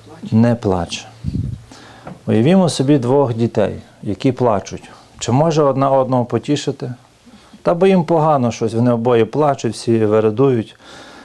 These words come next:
Speaker 2: Особливо, певно, в дитячому садочку, там вся група може плакати. Давно не був, не знаю. Ось, е, насправді сказати "не плач" може тільки той, хто є в іншому стані.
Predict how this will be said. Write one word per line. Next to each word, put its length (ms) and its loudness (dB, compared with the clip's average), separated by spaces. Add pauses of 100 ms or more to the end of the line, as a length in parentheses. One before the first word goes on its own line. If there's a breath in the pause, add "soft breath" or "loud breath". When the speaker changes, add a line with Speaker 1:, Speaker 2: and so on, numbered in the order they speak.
(260 loud breath)
Speaker 2:
Особливо, 480 0
певно, 240 0
в 40 0
дитячому 460 0
садочку, 460 -2
там 160 -2
вся 180 -4
група 280 0
може 260 0
плакати. 540 -4 (560 loud breath)
Давно 400 0
не 120 0
був, 220 0
не 120 2
знаю. 340 0 (680 loud breath)
Ось, 400 0 (100)
е, 400 0 (440)
насправді 560 0
сказати 480 0
"не 140 2
плач" 320 0
може 280 0
тільки 300 -2
той, 220 2
хто 200 -2
є 80 4
в 140 -4
іншому 400 0
стані. 420 -4